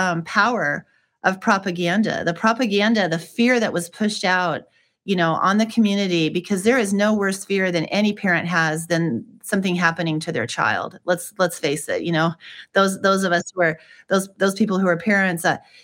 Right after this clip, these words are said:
you know, that's the fear they have. And, uh, to, to, you know, who,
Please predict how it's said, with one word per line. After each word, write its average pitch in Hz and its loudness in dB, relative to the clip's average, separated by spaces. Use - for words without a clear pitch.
you 208 2
know, 175 2
that's 254 2
the 269 -2
fear 269 0
they 202 0
have. 160 -2
And, 180 0
uh, 135 2
to, 247 2
to, 202 0
you 214 0
know, 196 2
who, 196 -2